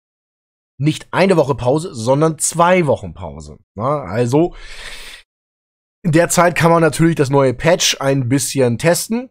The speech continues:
ne? Das wird sich dann zeigen. Wir werden hier gleich mal gucken, wann das rauskommt. Aber hier sieht man schon, dieses Update wird voraussichtlich am zehnten November veröffentlicht. Das heißt, man hat anderthalb Wochen,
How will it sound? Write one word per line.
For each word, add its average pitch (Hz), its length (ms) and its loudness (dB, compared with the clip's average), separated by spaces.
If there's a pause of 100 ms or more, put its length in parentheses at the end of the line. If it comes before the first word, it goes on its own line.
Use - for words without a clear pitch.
ne? 175 420 -2
Das 120 180 -6
wird 139 140 -6
sich 131 100 -6
dann 120 180 -2
zeigen. 135 480 -4
Wir 127 140 -4
werden 135 200 2
hier 139 100 -2
gleich 127 240 -2
mal 123 100 -2
gucken, 226 380 -6 (720)
wann 131 100 0
das 123 160 -2
rauskommt. 180 640 0 (960)
Aber 135 140 2
hier 147 160 4
sieht 160 160 0
man 147 160 2
schon, 151 320 2
dieses 131 260 -4
Update 139 340 0
wird 127 100 -4
voraussichtlich 131 680 -2
am 123 160 -4
zehnten 185 680 2
November 156 480 0
veröffentlicht. 113 880 -12
Das - 140 -14
heißt, 165 440 -4
man 139 140 -10
hat 151 180 -14
anderthalb 175 480 -6
Wochen, 156 400 -4